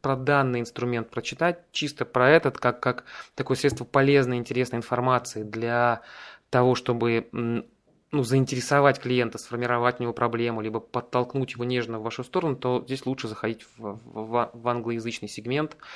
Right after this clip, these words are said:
и там искать по тем запросам white paper, how, how to do, how to prepare,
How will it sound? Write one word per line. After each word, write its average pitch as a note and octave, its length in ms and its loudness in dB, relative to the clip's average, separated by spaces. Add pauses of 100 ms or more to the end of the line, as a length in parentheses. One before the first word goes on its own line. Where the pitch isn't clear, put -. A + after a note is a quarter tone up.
(200)
и B2+ 100 -2
там B2 300 2
искать A#2+ 480 -2
по A#2 80 -8
тем A2 180 -6
запросам A2 480 -4
white G#2+ 160 -6
paper, C#3 420 2 (140)
how, B2+ 460 4 (280)
how A#2+ 300 4
to B2 80 -4
do, C3+ 340 2 (120)
how A#2+ 200 2
to A2 120 -12
prepare, B2 440 0